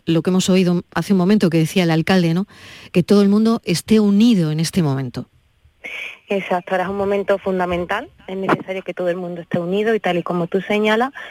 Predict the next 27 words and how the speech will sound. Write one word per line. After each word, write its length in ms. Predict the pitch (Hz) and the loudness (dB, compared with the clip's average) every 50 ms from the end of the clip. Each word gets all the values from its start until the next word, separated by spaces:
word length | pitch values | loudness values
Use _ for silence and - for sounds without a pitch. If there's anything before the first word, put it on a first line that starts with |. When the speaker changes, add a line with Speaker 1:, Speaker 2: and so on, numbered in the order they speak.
| - - _ - | -20 -14 _ -6
Speaker 2:
las 100 | 196 180 | -4 -2
palabras 400 | - 202 196 196 220 233 208 - - | -2 -2 -2 0 0 -2 -4 -4 -2
sobran. 380 | 208 202 202 185 175 170 170 - _ _ _ _ - - - - - - - _ - | -2 0 0 0 -2 -4 -8 -14 _ _ _ _ -18 -16 -14 -14 -14 -16 -14 _ -2
Eh, 140 | 185 180 | 0 0
hace 200 | 170 170 - 202 | 0 -2 -6 -10
falta, 340 | 180 - 208 196 190 - 208 | -6 -4 -6 -4 -4 -4 -6
pues 280 | 180 196 196 190 196 190 | -4 -4 -4 -4 -4 -4
eso, 160 | - 175 170 | -4 -6 -6
que 100 | - 180 | -4 -2
haya, 680 | 165 170 175 190 190 196 190 185 180 170 165 156 - - _ - - | -2 0 0 0 0 0 0 -2 -2 -4 -4 -6 -10 -14 _ -12 -6
eh, 260 | - 185 180 170 165 | -2 0 0 0 0
mucho 260 | 160 185 190 - - 202 | -2 -4 -6 -4 -4 -4
acompañamiento, 1000 | 196 - 180 165 147 170 165 165 156 156 147 151 170 175 175 170 156 - 156 - | -2 -2 -2 -2 -2 -4 -4 -4 -2 -2 -2 0 0 0 0 -2 -2 -4 -4 -4
que 80 | - | -4
haya 160 | 170 170 180 | -2 -2 0
un 60 | 190 196 | 0 0
gran 280 | 196 180 180 185 - | 0 -2 -2 -6 -8
sostén 480 | - 160 160 _ - - 175 156 156 160 _ - - - - - - - - - - | -12 -14 -14 _ -8 -6 -6 -6 -6 -12 _ -16 -12 -10 -8 -8 -10 -10 -10 -4 -2
y 100 | 214 - | -2 0
que 120 | - 185 | 0 -2
estas 180 | 180 - 180 180 | -2 -2 -6 -10
personas 320 | 196 - 196 190 196 - | -8 -6 -4 -4 -4 -4
se 80 | 208 - | -4 -4
puedan 320 | - 170 165 165 175 165 | -2 -2 -2 -2 -4 -4
sentir, 400 | - 180 175 165 - 170 180 170 | -4 -4 -4 -4 -2 -4 -4 -2
pues, 160 | - 190 185 | -2 -2 -2
arropadas. 560 | 180 170 151 143 - - 165 160 151 147 139 | -2 -2 -4 -6 -4 -2 -4 -4 -4 -6 -12